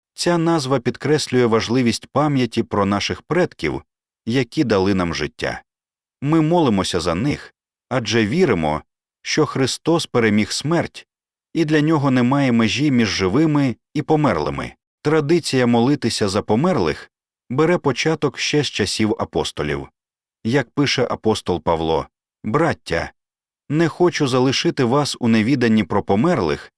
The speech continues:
щоб ви не впадали у скорботу, як інші, що не мають надії.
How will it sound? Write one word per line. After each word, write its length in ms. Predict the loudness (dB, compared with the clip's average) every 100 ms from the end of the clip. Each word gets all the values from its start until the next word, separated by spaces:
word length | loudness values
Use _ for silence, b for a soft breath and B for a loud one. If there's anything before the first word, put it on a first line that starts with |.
| _ _ _
щоб 260 | -4 -2 2
ви 160 | 2
не 100 | 2
впадали 520 | 2 0 2 2 2 2
у 100 | 0
скорботу, 640 | -2 -2 2 0 0 0
як 260 | 0 -2 -4
інші, 480 | -2 0 -2 -4 -6 _ _ _
що 180 | -4 0
не 100 | 2
мають 380 | 2 2 0 0
надії. 580 | -2 -2 -4 -4 -6